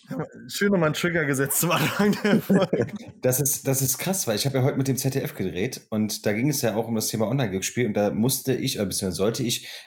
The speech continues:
Speaker 3: einen Stream laufen lassen. Also erst wollten sie, dass ich mich in einem Online-Casino anmelde, da hab ich gesagt, nee, mach ich nicht. Äh,
Speaker 1: Mhm.
Speaker 3: A, weil ich mich damit strafbar mache, weil es illegal ist <laughs> und ich nicht in
Speaker 2: <laughs>
Speaker 3: Schleswig-Holstein wohne. Ich hab,
Speaker 2: Mhm.
Speaker 3: ich hab ja mit Lukas zusammen gedreht, das heißt, er dürfte das machen. Ich hab gesagt, nee, machen wir nicht.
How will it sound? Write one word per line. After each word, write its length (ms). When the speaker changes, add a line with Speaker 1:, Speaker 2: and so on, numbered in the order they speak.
Speaker 3:
einen 180
Stream 380
laufen 200
lassen. 160
Also 140
erst 220
wollten 180
sie, 80
dass 160
ich 60
mich 180
in 100
einem 100
Online-Casino 540
anmelde, 360
da 40
hab 100
ich 80
gesagt, 280
nee, 80
mach 140
ich 120
nicht. 240
Äh, 200
Speaker 1:
Mhm. 80
Speaker 3:
A, 180
weil 100
ich 100
mich 320
damit 200
strafbar 360
mache, 240
weil 100
es 100
illegal 360
ist 280
<laughs> 180
und 160
ich 140
nicht 240
in 80
Speaker 2:
<laughs> 20
Speaker 3:
Schleswig-Holstein 800
wohne. 340
Ich 160
hab, 80
Speaker 2:
Mhm. 80
Speaker 3:
ich 100
hab 100
ja 60
mit 160
Lukas 280
zusammen 200
gedreht, 280
das 60
heißt, 220
er 140
dürfte 400
das 160
machen. 180
Ich 60
hab 80
gesagt, 240
nee, 100
machen 220
wir 80
nicht. 320